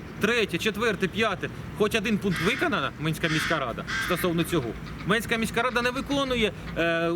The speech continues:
збори, загальні збори людей, тому що вона аргументує над тим, що не було, е, п'ятдесят одного відсотку. Але це ж теж люди, які мають право на свою думку. Це депутати, яких людей вибирали,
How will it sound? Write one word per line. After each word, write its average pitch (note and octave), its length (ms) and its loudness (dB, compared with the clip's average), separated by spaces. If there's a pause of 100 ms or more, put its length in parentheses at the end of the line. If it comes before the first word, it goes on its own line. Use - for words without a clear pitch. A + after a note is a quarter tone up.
(120)
збори, B3 500 0 (160)
загальні G3 600 0
збори G#3 500 0 (220)
людей, E3+ 380 2
тому G3 240 -2
що G3+ 120 -2
вона G#3 200 2
аргументує G3+ 680 0
над F#3+ 120 0
тим, B3 160 -4
що - 100 -4
не F#3+ 100 2
було, F#3 340 0 (260)
е, - 20 -6 (640)
п'ятдесят G3 320 0
одного F#3+ 280 0
відсотку. D#3 460 -4 (160)
Але G3+ 200 0
це A#3 120 -2
ж - 100 -4
теж A#3 200 0
люди, G#3+ 360 2 (140)
які F#3+ 200 2
мають A3 300 2
право G#3+ 280 -2
на G#3 100 0
свою G#3+ 220 0
думку. F3+ 380 -2 (140)
Це A3 120 2
депутати, G#3+ 640 0
яких G3 200 -4
людей F#3+ 200 2
вибирали, E3+ 440 0